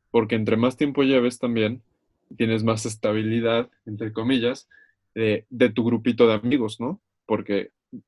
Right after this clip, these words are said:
congenias, sí, sí, vas cambiando, pero alguien que llega nuevo es quince veces, dieciséis veces o no sé cuántas veces más difícil porque tienes que empezar de cero.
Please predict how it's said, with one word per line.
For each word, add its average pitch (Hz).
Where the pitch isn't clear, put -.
congenias, 127
sí, 147
sí, 160
vas 143
cambiando, 131
pero 110
alguien 139
que 131
llega 127
nuevo 127
es 120
quince 139
veces, 123
dieciséis 117
veces 120
o -
no 131
sé 143
cuántas 123
veces 117
más 117
difícil 120
porque 110
tienes 120
que 107
empezar 113
de 113
cero. 117